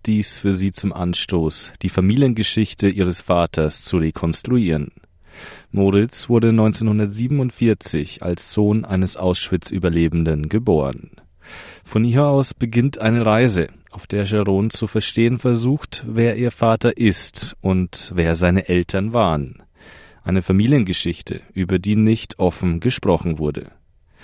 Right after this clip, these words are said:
Sharon reist von Ort zu Ort, von Person zu Person und versucht zu verstehen, wie sich der Holocaust auf die Familie ihres Vaters ausgewirkt hat.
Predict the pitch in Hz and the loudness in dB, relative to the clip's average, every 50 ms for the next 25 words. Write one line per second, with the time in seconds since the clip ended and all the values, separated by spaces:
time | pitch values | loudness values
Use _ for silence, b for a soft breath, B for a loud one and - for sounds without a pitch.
0 | B B B B B B - - 107 107 120 139 151 143 127 123 123 127 120 - | B B B B B B -2 2 2 4 4 4 4 4 2 2 2 0 0 -4
1 | - - - 117 117 117 120 117 113 - - - 139 139 147 135 104 82 - - | -4 -2 0 0 0 0 -2 -2 -2 -2 -2 0 0 2 4 4 2 2 0 -4
2 | - - - - _ _ - - - 98 92 90 87 - - 92 87 98 110 123 | -12 -16 -18 -20 _ _ -12 -4 0 2 2 2 2 0 0 2 4 4 4 2
3 | 135 - - 123 - 127 117 107 113 123 135 135 123 117 107 - - 107 104 101 | 2 0 -4 0 2 2 2 4 4 4 4 4 4 2 0 -2 -2 0 0 0
4 | 98 - - 110 107 101 113 127 123 - - - 120 - - 120 - - - 127 | 0 0 0 2 2 2 2 0 -2 -4 -6 -8 -4 -2 0 -2 -2 0 0 2
5 | 123 123 113 95 82 80 B B B B B B B B B B B - 101 98 | 2 2 2 2 0 -2 B B B B B B B B B B B -2 0 0
6 | 107 98 - - 101 90 117 131 143 131 101 - - 92 85 - - - - - | 0 0 0 0 0 2 4 4 4 4 2 2 -2 -4 -4 -4 -6 -10 -12 -8
7 | - 92 - - 101 92 - 98 98 101 113 127 131 127 117 107 - 107 101 101 | -8 -10 -8 -6 -8 -6 -2 -2 0 0 0 2 2 2 2 2 2 0 -2 -2
8 | 98 - - - 87 80 78 76 - - 95 101 - - - - 107 110 110 - | -4 -6 -2 0 0 0 0 -2 -2 -2 -2 -2 -4 -6 -2 2 2 2 2 0
9 | - - 87 82 80 78 - - - - - - - - - - | -2 -4 -4 -4 -6 -8 -8 -10 -12 -12 -12 -14 -16 -20 -20 -20